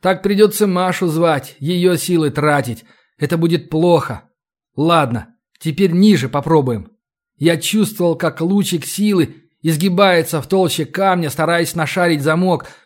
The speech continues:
будто щупальцем маленького, невидимого животного. И вдруг он окреп, затем силой просто ударило так,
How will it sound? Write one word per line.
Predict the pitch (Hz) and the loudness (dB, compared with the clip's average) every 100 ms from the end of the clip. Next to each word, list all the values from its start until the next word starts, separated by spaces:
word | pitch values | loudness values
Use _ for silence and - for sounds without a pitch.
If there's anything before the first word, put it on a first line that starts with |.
| - | -6
будто | 143 151 175 | -6 0 -2
щупальцем | - - 208 180 170 175 | 0 -2 0 0 0 -2
маленького, | 151 143 202 196 175 160 131 120 _ - | 0 0 0 0 -2 -4 -6 -10 _ -4
невидимого | 143 143 220 220 196 190 | 0 0 0 0 0 0
животного. | 160 196 208 196 - 127 107 - _ _ _ _ - | 2 2 4 2 2 -4 -6 -12 _ _ _ _ -4
И | |
вдруг | 156 156 226 226 | 0 2 2 2
он | 196 180 | 0 0
окреп, | 151 139 190 202 - _ _ _ | 0 0 0 0 -4 _ _ _
затем | 123 170 196 185 | -4 0 0 0
силой | - 233 220 196 | 0 0 2 0
просто | 208 208 - 202 190 | 2 0 0 -2 0
ударило | 208 160 208 190 180 160 | 0 4 4 4 4 2
так, | - 214 185 | 2 0 0